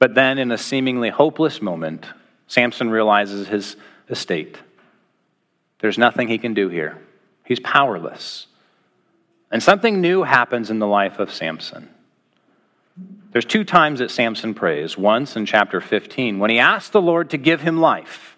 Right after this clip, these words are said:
"I'm dying of thirst. Give me water that I may live." But he has a new prayer. And this new prayer is that he acknowledges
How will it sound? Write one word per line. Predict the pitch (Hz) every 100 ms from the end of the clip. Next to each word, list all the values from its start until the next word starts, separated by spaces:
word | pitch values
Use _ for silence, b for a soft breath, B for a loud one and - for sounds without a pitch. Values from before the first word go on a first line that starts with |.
| b b b b _
"I'm | 127 175 170
dying | 180 202 208 196
of | 156
thirst. | - 185 170 - - - b b b b
Give | 127 170
me | 170 175
water | 160 156 160 156
that | 135
I | 135 135
may | 135 127
live." | 123 123 92 - - - _ _ _ _ _ _ _ _ _ _ _ -
But | 117
he |
has | 127 120
a |
new | 117 120
prayer. | 117 92 78 64 - _ _ _ _ _ _ _ _ _ _ _ _ _ _ _ -
And | 143
this | 139
new | 147 156
prayer | - 139 139 135
is | 117 107
that | 117 113 -
he | 123 120
acknowledges | 107 113 120 131 120 90 85 87 85 -